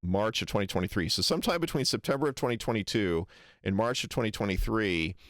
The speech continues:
he got into his head that you must never say Nicaea, you must say Nikaia.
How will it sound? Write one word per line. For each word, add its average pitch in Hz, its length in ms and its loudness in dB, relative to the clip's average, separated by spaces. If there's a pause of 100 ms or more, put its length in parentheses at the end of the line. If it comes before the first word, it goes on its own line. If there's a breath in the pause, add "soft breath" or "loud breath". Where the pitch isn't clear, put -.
(120)
he 107 100 2
got 120 220 2
into 135 280 -2
his 107 180 0
head 107 280 0
that 87 140 -2
you 95 80 0
must 98 200 0
never 101 160 0
say 98 220 0
Nicaea, 87 500 0
you 80 140 0
must 82 180 0
say 80 120 0
Nikaia. 78 580 -2